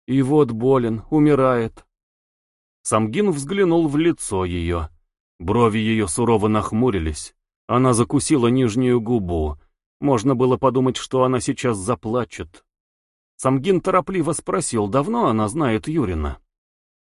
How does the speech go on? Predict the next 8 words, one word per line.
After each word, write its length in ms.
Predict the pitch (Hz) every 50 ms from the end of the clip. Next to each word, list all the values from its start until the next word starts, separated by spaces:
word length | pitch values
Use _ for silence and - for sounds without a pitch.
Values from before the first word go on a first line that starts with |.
| _ _
Скучноватым 920 | - - 269 269 - - 208 208 190 123 120 170 160 - - 147 131 113
полушепотом, 960 | - 165 156 120 107 92 - - 143 165 - - 117 - - 120 113 95 78 - _ _ _
искусно 640 | 104 110 101 - - 135 131 113 - 127 117 107
пуская 440 | - 127 127 - - 131 120 113 113
в 60 | 110
воздух 600 | 107 107 110 120 123 120 101 92 113 127 127 -
кольца 420 | _ - 143 127 113 - - - 110
дыма, 460 | 90 82 104 107 107 101 95 87 -